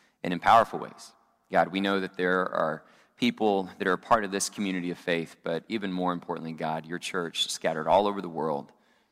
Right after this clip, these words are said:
that is seeking to respond to what feels to be a, a set of completely new circumstances and new realities. Um, and yet, God, we, we come before you, um, reminding ourselves and, and reminding each other that you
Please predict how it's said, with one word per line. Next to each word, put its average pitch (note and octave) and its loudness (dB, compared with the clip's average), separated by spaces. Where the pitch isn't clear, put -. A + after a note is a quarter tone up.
that F2+ 2
is E2+ 0
seeking F#2 -4
to F2+ -8
respond F2 0
to F2 -8
what E2+ 0
feels A#2 2
to - -8
be E2+ -4
a, E2 -6
a E2 -8
set G2 0
of F2 -4
completely G2 -6
new F#2 -2
circumstances F2 -4
and D2+ -10
new E2 -6
realities. D#2 -4
Um, D#2+ -6
and E2+ -4
yet, F2+ -2
God, F2 4
we, F2 -2
we F2 -6
come G2 -2
before F#2 0
you, D2+ -8
um, D#2+ -10
reminding F2+ 2
ourselves E2 -2
and, E2 -8
and E2 -10
reminding F2 0
each E2+ -8
other E2 -6
that D#2+ -8
you F#2 -4